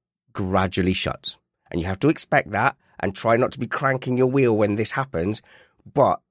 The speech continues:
if we could find some way to just lose the dis-, D R S disadvantage when you're side by side, that'd be wicked, Jono.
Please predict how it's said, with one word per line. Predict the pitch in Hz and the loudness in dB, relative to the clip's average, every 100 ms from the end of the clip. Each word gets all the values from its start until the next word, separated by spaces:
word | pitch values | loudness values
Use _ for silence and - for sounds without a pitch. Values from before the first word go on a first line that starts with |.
| _ | _
if | 123 - | -6 -4
we | 123 | -4
could | 120 | -4
find | - 156 147 | 2 2 4
some | - | 2
way | 117 107 | 2 0
to | - | -2
just | 98 107 | -6 -4
lose | 104 143 131 | 2 4 4
the | 117 | 0
dis-, | 110 110 107 - - | -2 0 0 -2 -4
D | 120 | 2
R | 113 104 | 4 4
S | 98 | 2
disadvantage | 107 101 98 107 95 95 | -4 -4 2 2 2 0
when | 98 | 0
you're | 95 | 0
side | - 98 | 2 0
by | 82 | 0
side, | - 135 90 - _ _ _ _ | 0 2 2 -2 _ _ _ _
that'd | 311 269 | 0 0
be | 285 | 2
wicked, | 302 302 240 | 0 0 -2
Jono. | 208 180 98 | 2 4 4